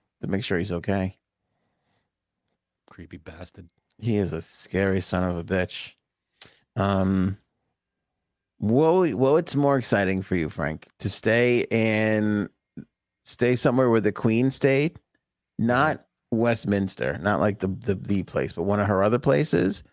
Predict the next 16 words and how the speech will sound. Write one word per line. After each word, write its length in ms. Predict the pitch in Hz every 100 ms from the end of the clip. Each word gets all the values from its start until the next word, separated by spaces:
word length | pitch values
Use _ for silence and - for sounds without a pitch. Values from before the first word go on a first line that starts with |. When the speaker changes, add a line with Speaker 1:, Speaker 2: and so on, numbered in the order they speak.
| _ _ _ _
Speaker 2:
Okay. 260 | - 156 151
Speaker 1:
or 480 | 95 87 82 110 - _ _ _ _ _ _ _ _ _
Cinderella's 580 | - 98 90 78 73 -
castle? 400 | - - - - _ _ _ _ _ _ _ _ _ _ _ _ _ _ _ _ _
Speaker 2:
Probably 220 | - 90
the 80 | 82
Queen's 280 | - 82 80
place. 220 | _ 85 - _ _ _
Speaker 1:
I'm 60 | 151
gonna 160 | 156 139
go 100 | 135
Cinderella's 480 | - 117 107 107
castle. 400 | - 95 98 101 113 -
You 100 | 110
know 140 | 117
why? 360 | 117 113 120 143